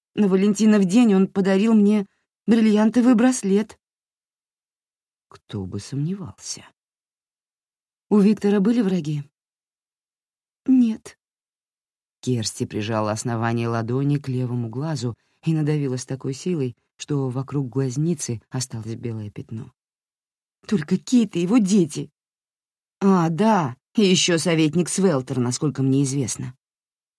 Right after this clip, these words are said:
Они были знакомы с детства и всегда недолюбливали друг друга. «По какой причине?»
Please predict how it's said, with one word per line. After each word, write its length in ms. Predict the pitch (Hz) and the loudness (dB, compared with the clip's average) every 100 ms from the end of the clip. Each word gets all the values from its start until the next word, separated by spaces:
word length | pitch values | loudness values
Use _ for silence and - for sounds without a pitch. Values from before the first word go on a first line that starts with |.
| _ - | _ 0
Они 240 | 214 226 | 4 4
были 180 | 208 208 | 4 2
знакомы 460 | 180 220 277 240 | 2 2 4 6
с 100 | 196 | 4
детства 500 | 160 196 151 - 127 | 2 0 0 -4 -6
и 200 | 139 156 | -4 -2
всегда 420 | 147 - 196 196 226 | -2 -2 0 2 2
недолюбливали 760 | 180 190 214 196 139 143 143 | 2 2 4 2 2 0 0
друг 240 | 147 165 147 | -2 -4 -4
друга. 360 | 147 120 - - _ _ _ _ _ _ _ _ _ _ _ _ _ _ - | -4 -6 -10 -18 _ _ _ _ _ _ _ _ _ _ _ _ _ _ -8
«По 120 | 156 | -6
какой 440 | 156 151 147 139 | -6 -6 -4 -4
причине?» 760 | 127 139 123 - 123 113 143 | -4 -6 -8 -8 -10 -8 -8